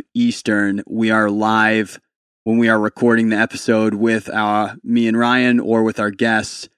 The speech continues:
And you can hang out with us, ask questions, chat in on it. It's been a really fun time. You know, last episode we had, I think, fifty of you awesome people out there hanging out with us, and it's been really cool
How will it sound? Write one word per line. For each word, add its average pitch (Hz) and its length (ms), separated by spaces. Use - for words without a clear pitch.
And 113 240
you 117 100
can 107 220
hang 131 240
out 131 120
with 123 140
us, 127 380
ask 113 240
questions, 127 800
chat 123 320
in 120 160
on 120 220
it. 120 180
It's 113 220
been 131 180
a 120 40
really 123 280
fun 120 260
time. 113 520
You 117 100
know, 107 260
last 117 400
episode 117 480
we 113 180
had, 110 320
I 104 80
think, 117 320
fifty 135 320
of 107 60
you 117 300
awesome 113 420
people 113 320
out 110 220
there 107 180
hanging 110 280
out 107 160
with 101 160
us, 107 240
and 107 100
it's - 140
been 110 220
really 110 360
cool 110 560